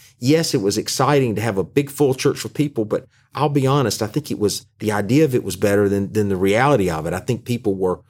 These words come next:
were, were weary of, of, of baptisms, watching families they don't know.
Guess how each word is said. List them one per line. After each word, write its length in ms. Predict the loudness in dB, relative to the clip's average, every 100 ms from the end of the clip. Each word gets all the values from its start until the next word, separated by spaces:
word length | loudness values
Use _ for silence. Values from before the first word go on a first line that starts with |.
| _ _
were, 140 | -2 -2
were 200 | 0 -2
weary 640 | 0 2 4 4 2 -4 _ -8
of, 320 | -6 -6 -6
of, 200 | -6 -6 -12
of 160 | -10 -2
baptisms, 680 | 2 2 2 0 2 -2 0
watching 320 | 0 0 -4
families 400 | 0 0 0 2
they 80 | 2
don't 220 | 0 -2
know. 360 | 0 2 0